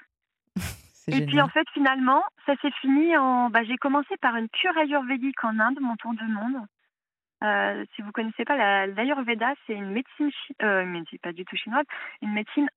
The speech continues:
Speaker 2: indienne.
Speaker 1: Indienne, ouais.
Speaker 2: En fait, c'est leur médecine traditionnelle indienne, c'est
Speaker 1: Mm.
Speaker 2: l'ayurveda. Et donc, du coup, avec mes problèmes de santé, je me suis dit, bah voilà, moi, euh, vu que j'ai des problèmes d'intestin de base, alors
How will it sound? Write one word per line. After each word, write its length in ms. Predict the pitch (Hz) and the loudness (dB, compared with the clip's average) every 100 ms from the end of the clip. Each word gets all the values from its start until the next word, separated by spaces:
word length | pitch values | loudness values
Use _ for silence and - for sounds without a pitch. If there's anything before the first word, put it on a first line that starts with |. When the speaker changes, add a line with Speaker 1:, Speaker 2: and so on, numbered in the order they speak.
| - | -2
Speaker 2:
indienne. 380 | 262 233 240 254 | 0 0 0 0
Speaker 1:
Indienne, 400 | 220 185 185 190 | 0 0 0 0
ouais. 140 | 170 185 | -2 -4
Speaker 2:
En 60 | - | -2
fait, 120 | 294 | -2
c'est 80 | 285 | 2
leur 160 | 269 247 | 2 2
médecine 560 | 247 269 - 285 285 247 | 2 0 -2 0 2 2
traditionnelle 560 | - 254 269 294 269 262 | -2 -4 -4 0 0 2
indienne, 340 | 240 226 262 - | 0 -2 -4 0
c'est 80 | 214 | 0
Speaker 1:
Mm. 40 | |
Speaker 2:
l'ayurveda. 520 | 233 277 233 226 190 247 _ _ _ _ _ - 247 - - _ _ _ _ _ _ | 0 -2 -2 -4 -4 -8 _ _ _ _ _ -18 -14 -14 -16 _ _ _ _ _ _
Et 120 | 254 | 2
donc, 180 | 233 285 | 4 2
du 160 | 247 269 | 0 -2
coup, 100 | 370 381 | 2 2
avec 180 | 269 269 | 2 -2
mes 80 | |
problèmes 240 | 254 254 240 | 0 0 0
de 40 | 233 | -4
santé, 200 | 254 339 | -4 -2
je 40 | 311 | -2
me 80 | |
suis 100 | 240 | -4
dit, 80 | 220 | -2
bah 120 | 254 | 0
voilà, 340 | 254 269 262 220 | 2 4 4 2
moi, 600 | 233 262 302 294 254 226 | 2 2 4 4 4 2
euh, 40 | |
vu 120 | 214 254 | -2 -4
que 80 | |
j'ai 80 | 285 | -4
des 100 | 240 | -4
problèmes 320 | - 247 247 240 | -2 -2 0 -2
d'intestin 420 | 240 233 - 247 | -4 -6 -4 -2
de 60 | |
base, 180 | 240 311 | 0 0
alors 200 | 262 208 | 0 -6